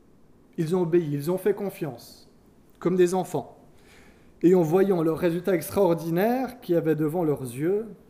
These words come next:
alors ils reconnaissent, « Ah, c'est le Seigneur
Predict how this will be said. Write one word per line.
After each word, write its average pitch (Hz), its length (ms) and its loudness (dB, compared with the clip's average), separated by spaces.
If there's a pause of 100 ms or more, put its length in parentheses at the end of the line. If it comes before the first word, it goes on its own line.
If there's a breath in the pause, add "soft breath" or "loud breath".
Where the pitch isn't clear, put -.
(480 soft breath)
alors 175 280 0
ils 160 80 0
reconnaissent, « 147 1040 -4 (120)
Ah, 170 220 -2
c'est 170 160 0
le 151 100 2
Seigneur 165 580 -2